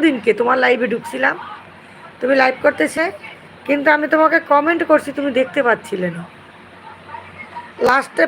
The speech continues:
প্রথম কমেন্টগুলো দেখতে পেয়েছিলে গায়ত্রী বন্ধু, লাস্টেরটা দেখতে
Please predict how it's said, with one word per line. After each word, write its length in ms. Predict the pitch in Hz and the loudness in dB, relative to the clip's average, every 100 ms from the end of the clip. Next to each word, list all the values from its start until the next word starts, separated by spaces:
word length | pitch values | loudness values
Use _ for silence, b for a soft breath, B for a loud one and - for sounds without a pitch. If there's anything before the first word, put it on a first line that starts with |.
| 320 | 2
প্রথম 240 | 294 330 320 | 2 2 2
কমেন্টগুলো 480 | 330 339 330 339 339 | 0 0 0 4 4
দেখতে 260 | 330 330 339 | 4 2 4
পেয়েছিলে 500 | 302 277 240 220 226 - - - - - 262 | 6 4 4 4 4 4 -8 -20 -20 -10 0
গায়ত্রী 300 | 254 285 349 320 | 0 2 2 2
বন্ধু, 180 | 294 269 | 2 4
লাস্টেরটা 460 | 262 262 302 330 294 | 4 2 0 4 4
দেখতে 200 | 294 - | 2 2